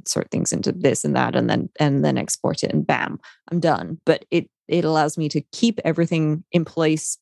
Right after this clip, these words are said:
pretty much, and then just tweak the tiny bits that need tweaking, which is one of the reasons why the Smart Rules are so useful, because you don't have to actually run them automatically if you don't want to. You can basically just use them as a saved magic wand of,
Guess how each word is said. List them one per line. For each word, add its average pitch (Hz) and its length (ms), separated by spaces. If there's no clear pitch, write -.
pretty 196 240
much, 156 300
and 151 100
then 143 120
just 143 160
tweak - 280
the - 60
tiny 147 240
bits - 240
that - 160
need 139 160
tweaking, - 480
which 180 320
is 160 180
one 175 160
of 156 100
the 151 80
reasons 151 440
why 151 640
the 185 60
Smart 170 300
Rules 156 240
are 143 100
so 147 200
useful, 147 680
because 151 300
you 151 100
don't 156 380
have - 440
to - 160
actually 139 760
run 120 260
them 123 180
automatically - 840
if - 160
you 143 80
don't 92 140
want - 160
to. - 140
You - 120
can 143 400
basically 214 460
just 175 200
use 170 180
them 175 140
as 156 120
a 147 60
saved 151 480
magic 139 360
wand 143 320
of, 131 160